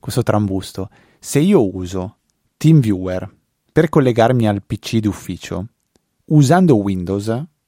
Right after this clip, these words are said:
non ho problemi, cioè mi collego a Windows e uso il computer senza problemi, non sbaglio niente. Se lo faccio da Mac, non riesco più a us-, no, non riesco a usare il P C di Windows. Cioè, se usando Mac, con la tas-, stessa tastiera, eh,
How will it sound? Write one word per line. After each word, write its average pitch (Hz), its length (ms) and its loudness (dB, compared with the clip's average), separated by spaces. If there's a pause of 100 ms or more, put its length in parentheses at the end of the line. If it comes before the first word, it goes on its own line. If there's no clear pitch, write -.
(360)
non 220 140 -2
ho 95 60 0
problemi, 90 500 -8 (160)
cioè 92 140 -6
mi 98 80 -4
collego 120 340 0
a 95 40 -2
Windows 101 520 -4 (300)
e 117 80 -6
uso 90 200 -4
il 87 60 -8
computer 90 480 -6 (320)
senza 156 220 -2
problemi, 90 460 -8
non 165 140 4
sbaglio 95 300 -2
niente. 87 420 -10 (600)
Se - 340 0
lo 196 100 4
faccio 120 380 -2
da 92 140 -4
Mac, 87 440 -10 (260)
non 185 120 2
riesco 190 240 -4
più 170 120 -4
a - 20 0
us-, 131 160 -4
no, 170 180 2
non 202 140 6
riesco 233 240 0
a - 20 4
usare 185 200 2
il 175 40 -2
P 151 120 -2
C 180 320 -2
di 139 100 0
Windows. 131 440 -2
Cioè, 135 220 -2
se - 160 -4
usando 160 340 4
Mac, - 480 -10
con 165 140 2
la 156 100 4
tas-, - 220 -4 (160)
stessa - 540 0
tastiera, 92 800 -4
eh, 110 80 -6